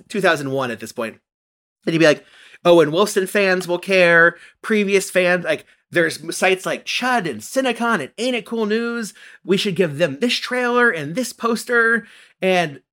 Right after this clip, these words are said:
I'll never forget sending an email to this, uh, person at Buena Vista Pictures. "Hey, there's this new thing called weblogs that I think would be really interesting to launch the Royal Tenenbaums trailer with this weblog, The Morning News." He's like, "Weblogs? What are those?"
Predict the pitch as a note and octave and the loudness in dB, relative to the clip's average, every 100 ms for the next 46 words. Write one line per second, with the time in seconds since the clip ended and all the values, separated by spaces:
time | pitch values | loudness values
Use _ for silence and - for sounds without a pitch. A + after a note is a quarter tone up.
0 | _ _ D3+ D#3 F3+ F3+ F3 F3 E3+ D3 | _ _ -6 -2 -2 -2 -4 -4 -6 -4
1 | D#3 D#3+ D3+ D3 - - C#3 - E3+ D#3+ | -2 -2 -2 -6 -8 -4 -4 -4 -6 -6
2 | C3+ D#3 C#3+ C3+ D3+ D3+ C3+ A#2 _ - | -6 -6 -6 -8 -8 -6 -8 -10 _ -20
3 | - A#3+ G#3+ F#3+ F#3 D#3 G#3+ D4+ C#4+ C4 | -4 0 2 0 -4 -2 -2 -2 -2 -4
4 | G3 D#3 C3+ F3 G3 C3+ G2 C2+ - - | -4 -4 -2 0 0 -4 -8 -10 -14 -16
5 | - _ _ - F#3+ F3+ F3 A#3+ B3+ G3 | -16 _ _ -2 2 2 0 -2 -2 -2
6 | D#3 C#3+ G#3 B3 F#3+ F#3+ G3+ D#3+ - D#3 | -2 0 0 0 -2 -2 -2 -4 -6 -10
7 | B2 C#3 F3+ - D#3+ D3 D#3 D3 D#3+ D3 | -6 -2 -4 -2 -4 -2 -4 -4 -6 -4
8 | C#3+ C3 - C3+ D#3+ G3 G#3+ - - - | -6 -6 -6 -2 2 2 2 -4 -20 -10
9 | - F3 D3 E3+ C3 A2+ G3 E3+ D3 C#3 | -2 -2 0 -2 -4 0 0 0 0 0
10 | C#3 C3 C3+ E3+ F3+ D#3+ C#3 E3 B2+ F2 | -2 -6 -4 -2 -2 -2 -2 -2 -2 -6
11 | D#2 - - _ _ _ - F#3+ E3+ _ | -14 -16 -16 _ _ _ -2 -2 -2 _
12 | _ _ _ _ _ - A3 D4+ F3 A#2 | _ _ _ _ _ -6 -2 -2 -2 -8
13 | D3 - - C#4 C#4 D#4 - - | -12 -12 -4 -4 0 -2 -2 -8